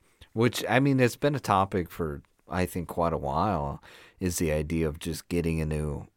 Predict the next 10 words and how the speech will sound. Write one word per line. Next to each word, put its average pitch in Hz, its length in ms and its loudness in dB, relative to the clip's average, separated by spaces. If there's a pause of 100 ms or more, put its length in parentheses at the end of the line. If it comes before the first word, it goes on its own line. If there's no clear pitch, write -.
(120)
something 90 600 2
and 76 260 -6 (160)
not 87 240 -2
having 90 320 -2
that 76 160 -6
tangible 78 460 -4
money, 82 400 -2
the 76 340 -6 (300)
sort 110 280 4
of, 90 320 0